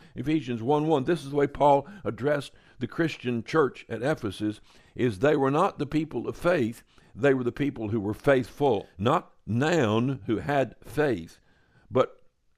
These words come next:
who in a adjective or verb were faithful in their actions. Colossians one two. "The saints and faithful brethren," that's what he calls the church at Colossia, faithful brethren. Now,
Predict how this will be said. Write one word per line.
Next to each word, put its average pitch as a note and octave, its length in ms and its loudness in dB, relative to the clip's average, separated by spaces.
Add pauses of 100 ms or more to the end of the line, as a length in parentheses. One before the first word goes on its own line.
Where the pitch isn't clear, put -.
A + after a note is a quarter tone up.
(120)
who A#2+ 280 0
in A#2+ 160 2
a G#2 220 -2
adjective D#3 640 -2
or G#2 220 2
verb G#2+ 560 0
were A2 180 0
faithful B2+ 920 0
in A2+ 200 -4
their G#2 220 -6
actions. G#2+ 500 -14 (600)
Colossians A2+ 520 0
one B2+ 400 -4 (400)
two. F#2+ 320 -6 (540)
"The - 80 -10
saints F3 420 -2
and B2 180 -6
faithful D3+ 540 0
brethren," C3 520 2
that's G#2 220 -6
what G#2+ 140 -6
he A#2 60 -6
calls B2 340 -2
the A2+ 80 -12
church A#2+ 340 -6
at - 120 -14
Colossia, C3+ 480 -8
faithful D#3 640 -4
brethren. B2 640 -4 (840)
Now, C3+ 240 2